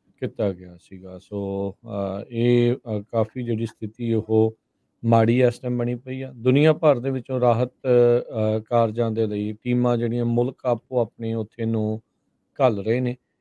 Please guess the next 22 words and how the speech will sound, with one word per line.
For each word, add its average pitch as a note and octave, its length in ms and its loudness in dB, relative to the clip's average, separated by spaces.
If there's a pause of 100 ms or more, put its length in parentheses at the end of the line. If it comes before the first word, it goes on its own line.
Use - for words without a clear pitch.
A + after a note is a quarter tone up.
(120)
ਇਹ D#3 200 4
ਆਂਕੜਾ B2+ 500 0
ਜਿਹੜਾ B2 280 -2
ਕਹਿੰਦੇ A#2 340 -4
ਵੀ, A2+ 580 -4
ਅ, A2 260 -2 (340)
ਅੱਠ A#2 120 -2 (100)
ਗੁਣਾ C3 320 0
ਵੀ A#2+ 180 -2
ਵੱਧ G#2+ 360 -10
ਸਕਦਾ G#2 580 -16
ਆ। - 20 -12
ਇਹ A#2+ 220 0
ਕਿਆਸ A2+ 420 -4
ਰਹੀਆਂ A2+ 260 -8
ਕੱਲ੍ਹ A2 280 -6
ਦੀਆਂ A#2 220 -8
ਜਿਹੜੀਆਂ G#2 500 -10 (120)
ਉਹ G#2 260 -2 (440)
ਲੱਗ A#2 120 4 (100)
ਰਹੀਆਂ G2 220 -16
ਸੀ। G2 220 -20